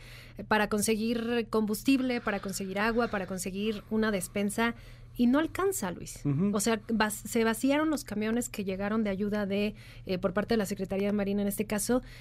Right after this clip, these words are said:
Speaker 1: y no alcanzó. Y hubo gente que se quedó esperando, quién sabe hasta cuándo va a
Speaker 2: Claro.
Speaker 1: poder recibir una despensa.
Speaker 2: ¿Sabes qué me llamaba la atención? Platicábamos con, con mucha, con mucha gente también en torno a lo que necesitaban, y hay algo que se repetía constantemente. Uno, en Guerrero comen mucha tortilla.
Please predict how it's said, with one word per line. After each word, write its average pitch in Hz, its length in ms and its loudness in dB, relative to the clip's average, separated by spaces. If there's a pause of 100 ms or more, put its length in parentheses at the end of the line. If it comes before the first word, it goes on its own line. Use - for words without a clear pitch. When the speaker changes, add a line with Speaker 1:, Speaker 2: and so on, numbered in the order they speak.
(160)
Speaker 1:
y 220 100 4
no 226 120 6
alcanzó. 277 520 2 (260)
Y 220 140 2
hubo 247 200 6
gente 285 220 2
que - 100 -8
se 220 100 -2
quedó 214 180 -2
esperando, 247 680 0 (240)
quién 254 180 4
sabe 269 160 4
hasta 254 240 -2
cuándo 240 480 2 (280)
va 202 120 0
a 202 40 -2
Speaker 2:
Claro. 233 200 4
Speaker 1:
poder 107 180 2
recibir 214 380 -2
una 202 140 -2
despensa. 226 420 -4 (160)
Speaker 2:
¿Sabes 147 260 2
qué 147 100 -4
me 151 120 4
llamaba 110 280 2
la 123 120 2
atención? 98 420 0
Platicábamos 117 540 0
con, 98 240 0 (100)
con 98 240 2
mucha, 104 640 2 (100)
con 107 140 -2
mucha 110 180 -2
gente 120 240 -2
también 110 400 2
en 110 100 2
torno 113 280 2
a - 20 4
lo 101 160 0
que 98 100 -4
necesitaban, 104 760 0 (1200)
y 123 180 4
hay 127 200 6
algo 131 240 4
que 107 180 0
se 104 160 0
repetía 104 580 2
constantemente. 113 880 2
Uno, 147 240 4
en 135 120 6
Guerrero 135 320 2
comen 143 220 2
mucha 131 220 0
tortilla. 98 440 -4